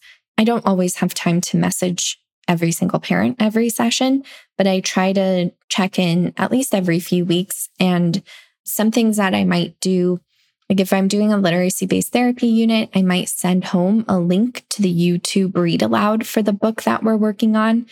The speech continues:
And that's easy to share with everyone. I might take a quick picture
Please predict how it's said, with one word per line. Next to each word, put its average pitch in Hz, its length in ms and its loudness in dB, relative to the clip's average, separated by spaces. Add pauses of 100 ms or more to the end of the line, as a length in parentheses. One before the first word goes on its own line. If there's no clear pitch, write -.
(260)
And 202 120 2
that's 196 280 -2
easy 196 300 0
to 202 100 2
share 196 360 0
with 202 180 -2
everyone. 202 640 0 (400)
I 196 80 4
might 190 360 0
take 196 320 -2
a 190 80 0
quick - 300 -4
picture 180 720 0